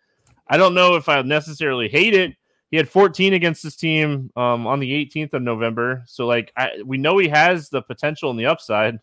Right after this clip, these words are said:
<laughs> Justin Fields fumble. Um, so we know Robinson has, like, the potential to get there. It's just ten and a half might seem a little high. I, I mean, I definitely like him in D F S, though. Fifty-two hundred against this team.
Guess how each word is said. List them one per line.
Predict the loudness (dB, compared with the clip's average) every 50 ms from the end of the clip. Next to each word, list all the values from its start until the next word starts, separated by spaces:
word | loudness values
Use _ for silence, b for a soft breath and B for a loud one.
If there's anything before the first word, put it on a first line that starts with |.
| _ _
<laughs> | _ _
Justin | -8 -8 -8 -6 -10 -12 -10
Fields | -8 -8 -8 -8 -10
fumble. | _ -10 -10 -8 -6 -8 -8 -10 -12 b b b b b b b b -20 -4 b
Um, | 4 6 6 6 6 6 6 4 4 2 0 -2 -6 -8 -10 -12 -14 _ _ _ _ _ _ _
so | -6 -4 -4
we | -2 0 0
know | 2 4 6 6 6 4
Robinson | 4 4 4 4 2 0 -4 -4 -6 -6 -2
has, | 0 2 4 4 4 2 0 -2 -2
like, | -2 -2 -2 -2 _
the | -6
potential | -6 -6 -8 -4 -4 -4 -4 -4 -4 -6 -6 -4
to | -6 -10
get | -10 -4 -4 -4 -4 -2 -2
there. | -2 0 0 0 -2 -4 -6 -10 _ _ _ _ _ _ _ -12
It's | -6 -4 -4 -4 -4 -6 -6
just | 0 2 2 2 0 -4 -12 -16 _ _ _ _ _ _ _ _ _ _ _ -4
ten | -4 -2 -2
and | 0 0
a | 2
half | 2 0 0 0
might | -2 -2 -2
seem | -4 -8 -10 -8
a | -6
little | -4 -4 -2
high. | 2 2 2 4 4 2 0
I, | -2 -4 -10 -14 -14 -12 -8
I | -4
mean, | -2 -2 -2 2
I | 2 2 2
definitely | 4 2 0 0 0 0 -2 0
like | 0 0 0 0 0
him | -2 -4
in | -4 -4
D | -4 -2 -2 -2
F | 0 0
S, | -2 -2 -2 -4
though. | -4 -4 -4 -4 -6 -10 -16 _ _ _
Fifty-two | -6 -6 -4 -6 -10 -6 -6 -2 -2
hundred | -2 -2 0 -2 -2 -2
against | -2 -4 -6 -8 -8
this | -10 -12 -10
team. | -8 -6 -6 -4 -4 -4 -6 -8